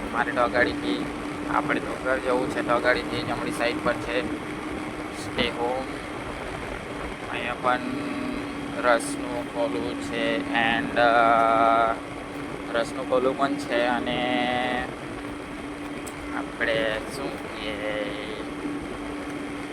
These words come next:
મળે છે અહીંયા,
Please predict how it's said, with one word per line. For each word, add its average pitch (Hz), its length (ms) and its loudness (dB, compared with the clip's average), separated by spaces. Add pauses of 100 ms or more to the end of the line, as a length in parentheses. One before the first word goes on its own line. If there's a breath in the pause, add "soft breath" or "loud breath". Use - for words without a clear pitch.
(760)
મળે 151 300 4
છે 131 300 -2
અહીંયા, 113 1300 0